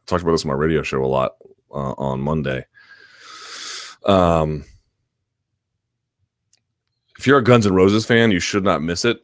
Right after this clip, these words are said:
If they're coming to your city, you should get tickets, 'cause if you're a Guns N' Roses fan, it's incredible. But I'm, I, I've always been much more like, when they, when they were coming up, when I was coming up anyway, the big debate was always Guns N' Roses met-, versus Metallica, and I was always much more of a Metallica guy.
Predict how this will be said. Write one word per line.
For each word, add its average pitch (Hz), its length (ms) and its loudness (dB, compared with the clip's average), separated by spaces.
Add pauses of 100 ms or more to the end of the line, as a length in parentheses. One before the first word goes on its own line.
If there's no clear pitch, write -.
If - 60 -20
they're 87 80 -4
coming 92 220 -2
to 90 100 -10
your 90 80 0
city, 98 320 2
you 90 100 -6
should 78 160 -10
get 87 160 -2
tickets, 95 440 -2
'cause 73 320 -8 (580)
if 85 100 -8
you're 107 120 4
a 101 80 2
Guns 104 240 4
N' 95 80 0
Roses 98 360 2
fan, 110 280 -2
it's - 180 -8
incredible. 98 400 -2
But 85 180 -4
I'm, 85 300 -4 (480)
I, 64 180 -4
I've 90 140 0
always 90 220 2
been 87 100 -4
much 87 220 -6
more 87 240 0
like, 78 100 -4 (600)
when 90 180 -4
they, 98 160 2
when 104 160 -2
they 113 80 6
were 117 100 6
coming 110 240 2
up, - 360 0 (220)
when 101 120 0
I 110 80 2
was 110 140 0
coming 90 200 -4
up 85 120 -4
anyway, 82 420 -2 (640)
the 92 60 -10
big 95 160 -2
debate 87 240 0
was 87 140 -4
always 85 280 -4
Guns 87 220 -8
N' 85 60 -8
Roses 80 320 -6
met-, 78 220 -16
versus 76 340 -8
Metallica, 80 600 2
and 78 80 0
I 80 100 2
was 78 160 -2
always 76 280 -4
much 78 220 -8
more 80 160 -4
of 71 80 -8
a - 20 -8
Metallica 73 500 -4
guy. 92 300 2